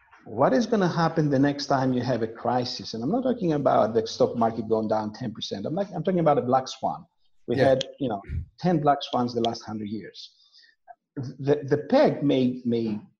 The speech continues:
Speaker 1: dissolve very fast. And when a peg dissolves, the price of the weakest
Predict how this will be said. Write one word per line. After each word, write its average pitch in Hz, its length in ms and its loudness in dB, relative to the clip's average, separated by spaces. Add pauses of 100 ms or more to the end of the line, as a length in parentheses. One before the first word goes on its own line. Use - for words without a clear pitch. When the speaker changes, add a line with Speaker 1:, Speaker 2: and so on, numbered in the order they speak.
(120)
Speaker 1:
dissolve 110 680 2
very - 200 -4
fast. - 680 -6 (280)
And 117 140 -2
when 170 180 2
a 185 60 0
peg 170 360 0
dissolves, 117 760 0
the 110 80 -4
price - 460 -4
of 135 140 -2
the 113 100 -4
weakest 131 540 -4